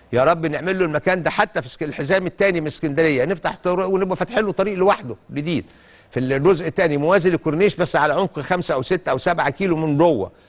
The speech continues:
يعني، أنا بالتالي في طرق كثيرة جدًا ن-، ن-، نقدر نعمل بيها ده، بس اسكندرية تستحق، آه، آه، أكتر بكتير من اللي هي فيه. آه، ناصر الدين محمد بيقول لي: "على سبيل الفشخرة"، هات لي الصورة بتاع ناصر،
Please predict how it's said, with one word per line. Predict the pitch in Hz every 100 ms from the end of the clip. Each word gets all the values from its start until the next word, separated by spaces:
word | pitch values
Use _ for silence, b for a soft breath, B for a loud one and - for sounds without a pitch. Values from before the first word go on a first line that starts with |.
| b b b b _ _ _
يعني، | 131 117 139 - -
أنا | - 180
بالتالي | 175 175 - 208 131
في | - 175
طرق | - 165 120
كثيرة | 147 180 156
جدًا | 143 143 127
ن-، | 143 135
ن-، | 147 147 160
نقدر | 156 127
نعمل | 147 135 127
بيها | 131 120
ده، | 92 120
بس | 151 165
اسكندرية | - 165 196
تستحق، | 196 165 - 196 180 - - B B B -
آه، | - -
آه، | 151 117 131 - - -
أكتر | 185 - 151
بكتير | 147 - 190
من | 135
اللي | 131 135
هي | 113
فيه. | - 78 - _ _ _ _ _ - - B B B B B B B B
آه، | 135 143
ناصر | 143 190 -
الدين | 160 131 175 160
محمد | 147 175 185 160 131
بيقول | 165
لي: | 175 160
"على | 131 131 135
سبيل | - 135 175
الفشخرة"، | 143 127 - 160 156 131 _ _ _ _ _ _ -
هات | 131
لي | 139
الصورة | - 156
بتاع | 135 117
ناصر، | 147 160 156